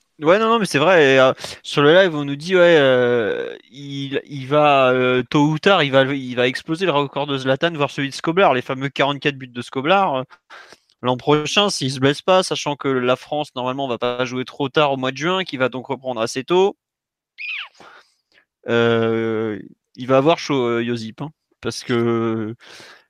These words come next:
pour peu qu'il commence à tirer un peu des pénaltys, parce que ça a l'air de lui plaire,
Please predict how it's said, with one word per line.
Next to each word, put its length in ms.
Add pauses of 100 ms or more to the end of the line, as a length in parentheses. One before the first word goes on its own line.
pour 100
peu 140
qu'il 120
commence 300
à 80
tirer 220
un 80
peu 120
des 120
pénaltys, 420
parce 180
que 120
ça 160
a 20
l'air 180
de 80
lui 160
plaire, 400